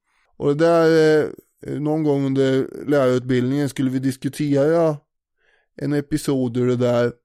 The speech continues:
När Sofie är upprörd på att hennes mamma kommer hem efter jobbet och bara ställer sig för att skala potatis när livet är ett sånt mirakel.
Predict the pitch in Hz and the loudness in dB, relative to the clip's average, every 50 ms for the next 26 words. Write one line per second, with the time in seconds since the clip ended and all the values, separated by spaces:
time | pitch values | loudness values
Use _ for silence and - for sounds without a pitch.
0 | _ _ _ _ - - _ - - 87 135 139 135 139 135 - - 147 - - | _ _ _ _ -20 -20 _ -20 -10 -6 -2 0 0 0 0 -2 -4 -6 -2 0
1 | 151 147 151 180 170 147 147 139 170 165 - - _ - 160 180 190 185 170 160 | 0 0 2 2 0 2 2 2 2 0 0 -8 _ -2 0 2 2 2 0 -2
2 | 156 - 135 131 135 135 131 127 - - - _ _ _ _ _ _ _ _ 139 | -4 -4 -2 0 2 2 0 -2 -4 -10 -20 _ _ _ _ _ _ _ _ -4
3 | 143 139 135 - 151 156 165 170 160 139 135 147 170 190 - - 180 175 170 160 | -4 -4 -4 -4 -2 0 2 2 2 0 0 -2 -2 -4 -2 -4 -2 -2 0 0
4 | 151 131 131 127 131 127 120 - - 143 139 131 123 117 117 123 123 139 135 139 | 0 0 0 -2 -2 -4 -4 -2 -2 0 0 0 0 -2 -4 -6 -6 -4 -2 0
5 | 135 127 120 - - 143 131 123 120 117 120 131 123 131 123 123 - - 139 131 | 0 0 0 -2 -2 -2 0 0 -2 -4 -4 -6 -4 -2 -4 -4 -4 -4 -4 -2
6 | 127 123 123 147 - 156 139 135 127 123 123 - 190 185 160 - - 151 143 139 | -2 -2 -4 -6 -4 -2 0 0 0 -2 -2 -2 -2 -2 -2 -2 -2 -2 0 0
7 | 139 135 127 123 120 131 127 135 127 120 - 135 127 120 123 131 131 131 131 135 | 2 2 0 0 -2 -4 -2 -2 -4 -2 -4 -6 -6 -6 -6 -4 -2 -2 0 0
8 | 127 123 120 120 117 - - 190 175 143 120 113 110 | 0 0 -2 -2 -6 -4 -2 0 2 2 0 0 -4